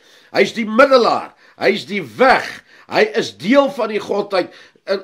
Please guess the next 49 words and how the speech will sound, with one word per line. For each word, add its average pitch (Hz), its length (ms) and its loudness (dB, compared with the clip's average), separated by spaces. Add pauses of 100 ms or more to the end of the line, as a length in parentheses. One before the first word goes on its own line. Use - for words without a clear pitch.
in 175 160 -16
die, 143 380 -14 (100)
die 170 100 -8 (120)
wo-, 208 180 -4
in 226 80 0
die 175 160 -6
woord 254 280 4 (100)
God 254 340 4
is 208 240 2
hy 190 160 4
ook 202 240 -4
God, - 380 -4 (180)
is - 160 -10
God 320 400 0
die 254 80 -6
Vader, 160 540 -4 (300)
die 135 120 -10
Seun 262 600 2 (340)
en 180 220 2
die 135 180 -4
Heilige 294 540 0
Gees. 247 260 -4
Selfs 294 380 0
sy 269 100 -4
drieëndertig 220 800 -2
jaar 190 220 0
op - 180 -10
aarde 220 460 2 (400)
kan 269 260 0 (180)
ek 254 300 0
en 208 160 -10 (100)
jy 208 280 2
nie 220 180 -10
terugsit 196 460 -4
en 160 100 -8
sê, 165 200 -8 (440)
al 165 160 0
was 196 240 0
hy 196 160 -4
'n 143 100 -6
mens, 147 380 0
dat 147 240 -8
hy 160 100 -2
'n 143 80 -4
mens 156 240 -4
soos 147 200 -16
ek 156 180 -8
en 147 80 -6
jy 135 160 -2